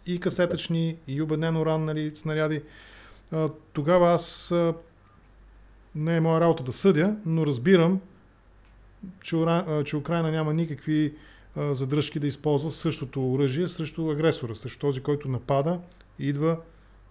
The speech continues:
а, убива, изнасилва, стреля по цивилни обекти, убива цивилни граждани и така нататък. Връщаме се на трите линии на отбраната.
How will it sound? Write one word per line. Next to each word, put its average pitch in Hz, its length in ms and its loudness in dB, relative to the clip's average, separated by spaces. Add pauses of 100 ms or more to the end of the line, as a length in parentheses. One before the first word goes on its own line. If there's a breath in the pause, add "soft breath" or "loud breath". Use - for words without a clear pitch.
(160)
а, 139 40 -10 (240)
убива, 143 440 -2 (160)
изнасилва, 151 640 0 (180)
стреля 147 340 -2
по 151 120 -8
цивилни 156 380 0
обекти, 151 520 -2
убива 131 320 -6
цивилни 147 360 -4
граждани 147 380 -2
и 143 40 -6
така 160 180 -4
нататък. 151 420 -4 (560 loud breath)
Връщаме 202 320 6
се 220 100 4
на 214 100 6
трите 220 240 6
линии 190 220 8
на 180 120 4
отбраната. 139 500 4